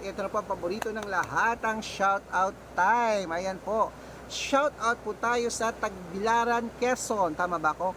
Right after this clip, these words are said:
Quezon na naman. Hello po sa Tagbilaran, Quezon. Sa mga family. Family, ano to? Lumibaw. Sa family Lumibaw po dyan, hello po sa inyo dyan. Maraming salamat po sa walang sawang panunood sa amin.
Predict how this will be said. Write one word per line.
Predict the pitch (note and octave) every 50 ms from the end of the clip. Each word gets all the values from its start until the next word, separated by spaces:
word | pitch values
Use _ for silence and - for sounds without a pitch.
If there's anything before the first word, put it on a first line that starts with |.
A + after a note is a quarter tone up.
| -
Quezon | - A3+ B3 A#3 - B3 A#3 A#3
na | A3
naman. | G#3+ G#3 G3+ A3 A#3+ B3 A#3+
Hello | A3+ A#3 A3+ A3+ A3+
po | A3 - A#3
sa | A#3 - A#3 A3
Tagbilaran, | G#3+ G#3 G3 G3 G3+ G3+ A3 A#3 A3+ A3+ G#3 F#3+
Quezon. | A#3+ A#3 A#3 A3+ - A#3+ C4 C4+ A#3 - - - - - - -
Sa | - - B3+ A#3+
mga | A#3+ A#3+ A#3+ A#3 A3+ G#3+ G3 - - - - - -
family. | - A3 A3+ A#3+ B3+ B3+ B3+ A#3+ A#3+ B3 C4+ C#4 B3 G3 D3 B2 - - - - - - - - - - - - - - - - - - - - - - - - - - - - - - - - -
Family, | A#3+ B3 C4+ C4+ C4+ C#4 C4+ B3+ C4 C4 C4 C4 C4+ - - - - - - - - - - -
ano | - F3 F#3 F#3+
to? | - - D#3+ C#3 A#2 G#2+ - - - - - - - - - - - - - - -
Lumibaw. | E3 G3 A#3 A#3 A3+ A#3 B3+ B3 G3 F#3 G#3+ G3+ F3+ D#3+ C#3+ C3+
Sa | - - F3
family | - - A3 A3+ A#3+ B3 B3 A#3+ B3 A#3+ A3
Lumibaw | G3+ G3 G#3+ B3 B3+ A3+ A#3+ A#3+
po | A#3 A#3 A#3
dyan, | A#3 F#3+ G3+ G3 G3+ A3+ A3+ G#3+
hello | - A3 A3 A3 A3+ A3+
po | - - G#3+ A#3 B3+ A#3+
sa | - - A3+ -
inyo | G3+ G3 G3+ G3+ F#3
dyan. | D#3+ G3+ G#3+ A3 G#3
Maraming | F#3+ F#3 G3 G3 G3+ G#3 G3+ F#3
salamat | - F#3+ F#3 F#3 F#3+ F#3+
po | F#3 G3 G3 F#3+
sa | -
walang | F3+ F3+ F3+ F3+ E3+
sawang | - F#3+ F#3 F#3 F#3 F3
panunood | F#3 F3 F3 F3 E3 E3 D#3+
sa | - F#3 E3+
amin. | E3+ G3 A3 A#3+